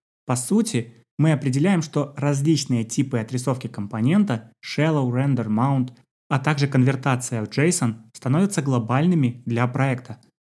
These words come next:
Делать это не обязательно, просто теперь в каждом файле теста нам не придется подключать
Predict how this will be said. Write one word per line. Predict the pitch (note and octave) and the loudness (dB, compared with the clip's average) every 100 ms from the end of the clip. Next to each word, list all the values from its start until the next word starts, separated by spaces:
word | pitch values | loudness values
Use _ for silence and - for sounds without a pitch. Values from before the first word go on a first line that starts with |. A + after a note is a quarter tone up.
| - | -4
Делать | C3 F#3+ G#3 | 2 2 2
это | D3+ C#3 | 0 2
не | C3 C3+ | 4 4
обязательно, | A2+ B2 C#3 D3 F3 F3 E3+ - | 2 0 0 0 0 0 0 -2
просто | D#3 D3+ C3 | -2 -2 -2
теперь | C3 B2+ D3 B2 - - | -6 0 2 2 -2 -16
в | |
каждом | - C#3+ A#2+ A2+ | -2 0 0 -2
файле | G#2 E3 F3+ D3 | -4 -2 0 0
теста | C#3 F#3 G3+ F#3 | 0 -2 0 0
нам | D#3 C#3 C3 | 0 2 4
не | B2+ | 4
придется | B2 A2+ A2 A#2+ - | 2 -4 -6 -6 -8
подключать | - - B2 F3 G3+ | -14 -10 -8 -2 -2